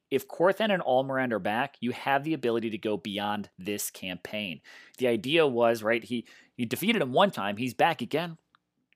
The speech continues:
Whatever, just make him keep coming back. He's Almirand, who cares? Just give us some extra missions. With that, my idea for the campaign is allow me to go back through here and play it again, but at a higher difficulty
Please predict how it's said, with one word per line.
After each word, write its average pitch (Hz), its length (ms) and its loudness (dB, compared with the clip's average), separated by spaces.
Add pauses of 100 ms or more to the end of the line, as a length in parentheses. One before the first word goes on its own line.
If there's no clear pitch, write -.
Whatever, 233 360 4
just 175 200 -2
make 175 180 4
him 196 100 -4
keep 185 220 -2
coming 180 280 0
back. 160 360 4
He's 151 180 0
Almirand, 123 460 4
who 175 140 -6
cares? 123 440 0
Just 151 360 -4
give 151 160 2
us 165 80 -2
some 135 120 -6
extra 123 300 -4
missions. 101 440 -6 (560)
With 175 200 2
that, 104 400 2
my 117 160 2
idea 156 320 2
for 156 100 -6
the 131 60 -2
campaign 120 560 -4
is 95 120 -6
allow 117 400 4
me 170 200 -2
to 143 100 -6
go 120 260 2
back 120 280 -2
through 117 180 -6
here 120 160 -4
and 104 180 -8
play 117 280 -2
it 120 80 2
again, 104 420 -4 (320)
but 117 160 2
at 120 140 4
a 110 160 2
higher 123 480 4
difficulty 113 880 0